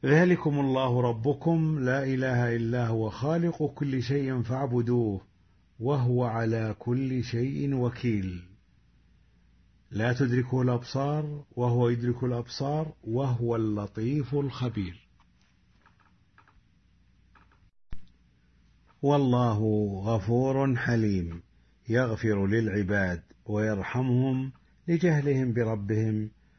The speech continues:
ولهذا جهدنا على البشرية ناقص جدًا.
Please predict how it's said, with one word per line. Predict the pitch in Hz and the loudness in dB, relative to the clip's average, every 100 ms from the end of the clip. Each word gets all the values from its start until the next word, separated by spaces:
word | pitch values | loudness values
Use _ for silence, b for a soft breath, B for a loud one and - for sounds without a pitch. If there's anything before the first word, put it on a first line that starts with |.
| b b 110 | b b -4
ولهذا | 113 117 113 120 113 110 101 | 0 2 2 0 0 0 0
جهدنا | 92 117 110 101 98 90 | 0 0 0 0 -2 -2
على | 104 107 | -2 -2
البشرية | 101 98 95 104 104 110 104 - 104 | -2 -4 -4 -2 -2 -2 -4 -6 -6
ناقص | 95 110 107 98 - | -4 -4 -6 -10 -6
جدًا. | 101 92 101 87 - 90 | -6 -4 -6 -6 -10 -10